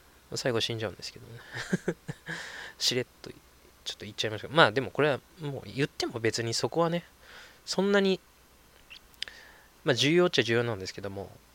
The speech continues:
あのー、そこがネタバレでもやっぱ面白いというぐらい、ぐらいの映画ですね。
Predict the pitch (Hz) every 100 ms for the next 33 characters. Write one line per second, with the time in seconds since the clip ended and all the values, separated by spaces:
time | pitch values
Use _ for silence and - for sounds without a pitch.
0 | - 104 104 98 95 95 107 117 113 -
1 | - - - - 82 - - - 50 50
2 | - - - - 190 180 160 160 196 220
3 | 226 262 139 98 92 98 98 - 107 101
4 | - - - - - - 139 202 196 190
5 | 190 185 - - - - 110 101 98 -
6 | 117 143